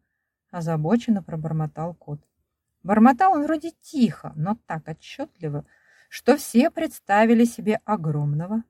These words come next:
трёхголового дракона, утрамбованного в их гараж. "Да, это, пожалуй, будет чересчур",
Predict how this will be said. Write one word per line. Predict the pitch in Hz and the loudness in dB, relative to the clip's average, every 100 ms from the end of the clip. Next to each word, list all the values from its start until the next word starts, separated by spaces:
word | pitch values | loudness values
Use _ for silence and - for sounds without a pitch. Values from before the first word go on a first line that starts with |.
| _ | _
трёхголового | - 170 170 156 170 202 247 240 233 | -6 -4 -2 0 0 2 2 2 0
дракона, | 170 202 240 - 160 160 240 _ _ _ - | 2 0 -2 -6 -4 -4 -6 _ _ _ -14
утрамбованного | 202 170 170 156 139 180 220 214 220 220 | -10 -2 -2 -2 -2 -2 0 2 2 0
в | 160 | -2
их | 147 | -8
гараж. | 147 156 143 - - _ _ _ _ _ _ _ _ - | -6 -6 -8 -10 -16 _ _ _ _ _ _ _ _ -12
"Да, | 185 185 185 165 _ _ | -6 -2 -2 -4 _ _
это, | 175 233 - 254 | 0 0 2 -4
пожалуй, | 254 240 180 190 208 | -2 -2 -2 -2 -2
будет | 156 156 170 - | -2 -4 -6 -10
чересчур", | - 160 165 165 _ - 147 147 | -10 -6 -6 -8 _ -10 -8 -8